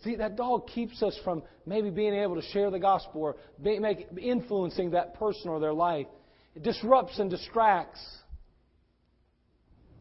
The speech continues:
Don't let another person in your life be the devil. Don't let him distract you. Don't let him discourage you.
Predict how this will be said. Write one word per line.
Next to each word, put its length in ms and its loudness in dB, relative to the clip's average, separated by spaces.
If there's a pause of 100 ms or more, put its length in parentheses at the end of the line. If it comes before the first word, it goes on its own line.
(540)
Don't 220 -6
let 140 2
another 280 2
person 360 -4
in 60 -6
your 140 -6
life 300 -2
be 100 -6
the 80 -8
devil. 400 -14 (1300)
Don't 120 -2
let 120 0
him 100 -6
distract 560 -12
you. 60 -20 (1400)
Don't 140 -4
let 140 2
him 100 -2
discourage 580 -8
you. 120 -20